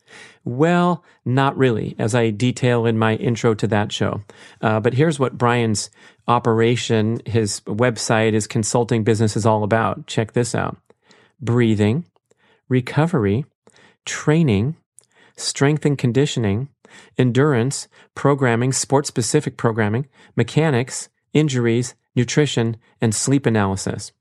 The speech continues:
Does that sound like a guy that wants to torture you in the gym in favor of having you run more miles? No, it's a very sophisticated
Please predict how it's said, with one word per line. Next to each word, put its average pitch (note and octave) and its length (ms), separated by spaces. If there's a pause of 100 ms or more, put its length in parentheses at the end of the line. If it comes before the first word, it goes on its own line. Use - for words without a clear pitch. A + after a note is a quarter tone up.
(420)
Does A2+ 180
that - 180
sound C#3 260
like B2+ 180
a - 40
guy B2+ 220
that B2+ 160
wants A#2+ 220
to B2 100
torture A#2+ 480
you A#2+ 280
in A2+ 100
the A2 80
gym A2+ 340
in A2+ 180
favor A2 360
of G2+ 80
having A2 260
you G#2+ 120
run G#2 200
more G#2 200
miles? G#2 440 (240)
No, B2 240
it's - 160
a A#2+ 40
very B2 380
sophisticated A#2+ 920